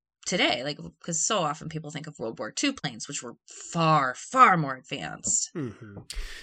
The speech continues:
Speaker 2: Yeah, and, and what's interesting is that the period of the war, nineteen fourteen, nineteen nineteen,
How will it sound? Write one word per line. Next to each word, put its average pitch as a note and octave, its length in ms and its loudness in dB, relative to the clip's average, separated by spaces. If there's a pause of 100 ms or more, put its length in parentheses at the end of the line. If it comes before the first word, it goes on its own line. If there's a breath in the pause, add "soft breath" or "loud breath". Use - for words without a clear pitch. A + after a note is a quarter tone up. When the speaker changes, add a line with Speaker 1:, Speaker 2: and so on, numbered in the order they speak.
Speaker 2:
Yeah, G#3+ 220 10
and, D3+ 160 6
and D#3+ 220 2
what's D3+ 160 0
interesting D3+ 440 2
is A#2+ 200 -2
that B2 480 -2
the B2+ 320 -4
period E3+ 380 2
of B2 80 0
the A#2+ 80 -4
war, C#3 260 2
nineteen B2+ 300 -4
fourteen, B2 340 -8
nineteen A#2 320 -10
nineteen, A#2 580 -10